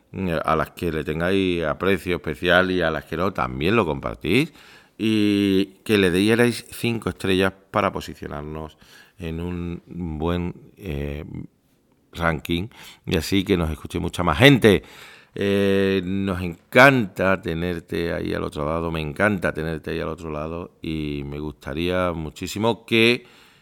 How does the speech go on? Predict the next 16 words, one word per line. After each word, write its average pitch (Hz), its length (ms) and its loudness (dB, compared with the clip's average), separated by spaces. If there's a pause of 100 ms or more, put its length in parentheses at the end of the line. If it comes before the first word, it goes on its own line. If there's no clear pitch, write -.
(320)
bueno, 80 240 -6
pudieras 82 440 -2
compartir, 69 680 -8 (140)
está 69 260 -10
claro, 73 280 -4
y 73 40 -6
nos 76 120 -8
comentases 90 920 -2
en 85 80 -10
nuestras 78 300 -8
redes 82 180 -6
sociales 80 400 -6
qué - 140 -10
te - 80 -12
ha - 20 -10
parecido. 71 540 -10